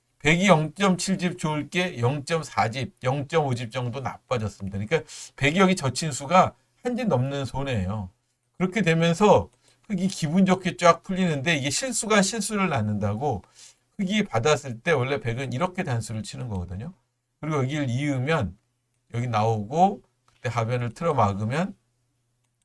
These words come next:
끊고요. 그때 상변을 둬야 됩니다. 상변이 너무 커지니까. 그러면 늘어오면 어떡하냐? 요걸 들여다보고 꼬부릴 때 요렇게 되면 연결이 되죠.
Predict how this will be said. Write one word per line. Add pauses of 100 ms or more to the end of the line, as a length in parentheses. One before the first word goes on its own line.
(100)
끊고요. (260)
그때
상변을
둬야
됩니다.
상변이
너무
커지니까. (440)
그러면
늘어오면
어떡하냐? (160)
요걸
들여다보고 (540)
꼬부릴
때
요렇게
되면
연결이
되죠.